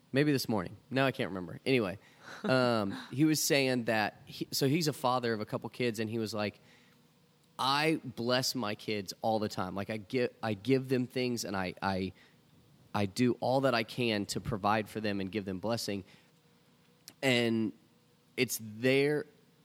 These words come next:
Speaker 1: just because I'm giving them a blessing doesn't mean that they don't perverse that blessing. I mean, they don't take advantage of it or become entitled or whatever it may be. We have been given the opportunity to work and to pursue and to do,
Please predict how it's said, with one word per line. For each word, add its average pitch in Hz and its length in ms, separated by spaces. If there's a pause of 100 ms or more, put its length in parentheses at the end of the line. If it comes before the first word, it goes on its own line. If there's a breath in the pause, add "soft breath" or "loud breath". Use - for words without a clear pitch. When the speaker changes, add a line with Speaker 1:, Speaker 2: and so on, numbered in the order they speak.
(180)
Speaker 1:
just 147 280
because 156 280
I'm 120 200
giving 117 260
them 107 100
a 101 60
blessing 110 400
doesn't 117 320
mean 110 160
that 98 120
they 107 100
don't 101 240
perverse 101 480
that 87 200
blessing. 92 520
I - 320
mean, 120 80
they 117 80
don't 110 160
take 110 180
advantage 101 420
of 95 140
it 98 120
or 104 120
become 98 340
entitled 95 580
or 92 120
whatever 92 340
it 76 60
may 85 180
be. 98 280 (1300 soft breath)
We 156 220
have 151 120
been 120 180
given 131 340
the 110 120
opportunity 101 640
to - 160
work 98 480
and 98 160
to - 100
pursue 98 640
and 90 240 (220)
to 104 100
do, 92 580